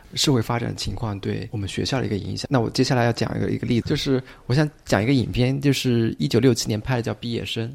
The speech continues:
嗯，首先给大家稍微简单介绍一下六十年代的美国是怎样的吧。就是那时候的美国是经济是高速发展的，但是年轻人呢，对这些高速发展的经济，他们也有自己的思考，他们就是非常质疑旧的秩序以及旧的思想。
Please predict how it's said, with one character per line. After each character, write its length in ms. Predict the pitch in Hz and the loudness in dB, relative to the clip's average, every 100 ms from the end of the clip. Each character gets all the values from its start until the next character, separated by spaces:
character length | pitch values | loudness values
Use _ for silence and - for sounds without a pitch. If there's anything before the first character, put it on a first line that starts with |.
| - | -8
嗯， 260 | - 120 127 - | -4 -2 -2 -2
首 260 | - - 107 | -2 2 4
先 160 | 135 160 - | 4 2 0
给 80 | 113 | 4
大 100 | 127 | 6
家 160 | 127 135 | 6 4
稍 300 | - - 156 | 0 2 4
微 100 | 160 | 4
简 200 | 160 104 | 4 2
单 140 | 104 117 | 2 2
介 140 | 147 | 2
绍 160 | 131 117 | 2 0
一 40 | |
下 100 | 110 | 0
六 120 | 147 | 0
十 120 | 151 | 0
年 100 | 117 | -2
代 80 | 107 | -4
的 60 | 104 | -2
美 160 | 101 | -4
国 180 | 98 98 | -2 -4
是 140 | - 107 | -4 -4
怎 180 | - | -4
样 160 | 92 98 | -4 -4
的 80 | - | -4
吧。 180 | - 143 | -8 -8
就 100 | 131 | -8
是 80 | - | -4
那 160 | - | 0
时 160 | 170 - | 0 0
候 80 | 110 | -2
的 180 | 104 - | -2 -6
美 200 | - 107 | -6 -8
国 120 | 101 101 | -6 -6
是 140 | 110 | -6
经 180 | - 120 | -8 -8
济 120 | 120 | -6
是 120 | 113 | -8
高 200 | 107 131 | -6 -6
速 160 | 127 - | -4 -8
发 260 | - 117 | -10 -10
展 180 | 113 - - | -10 -10 -10
的， 120 | - - - - - | -12 -14 -20 -20 -10
但 100 | - | 0
是 140 | 151 135 | 2 2
年 240 | 107 101 | 2 0
轻 180 | 110 160 | -2 -4
人 160 | 135 101 | -2 -4
呢， 160 | 104 - - - - | -6 -8 -16 -20 -6
对 120 | 131 | -4
这 80 | 123 | -2
些 140 | 127 | -2
高 180 | 135 143 | 2 2
速 320 | - 139 - - _ _ | 2 2 0 -6 _ _
发 160 | - 135 | -2 0
展 140 | 127 | 0
的 60 | 101 | -2
经 200 | - 117 | -2 -4
济， 140 | 113 | -4
他 220 | 113 131 127 | 0 0 2
们 160 | 127 | 0
也 80 | 113 | 2
有 100 | 110 | 2
自 220 | - 123 | 0 -6
己 180 | - - | -6 -6
的 320 | - 131 - - - - - | -4 -4 -6 -12 -20 -20 -10
思 180 | - 156 | -4 -2
考， 220 | - - - | -2 -6 0
他 140 | 135 | 2
们 120 | 139 | 2
就 140 | 147 147 | 2 0
是 200 | - 127 | 0 -2
非 120 | 160 | -2
常 200 | 147 113 | 0 -2
质 200 | - 139 | -2 -2
疑 80 | 110 | -2
旧 160 | 101 135 | 0 0
的 80 | 104 | -2
秩 240 | - 120 | -2 -2
序 200 | 101 110 | -2 -4
以 40 | 104 | -6
及 100 | - | -4
旧 180 | - | 0
的 120 | 131 - | 0 0
思 200 | - 120 | -6 -6
想。 180 | - | -6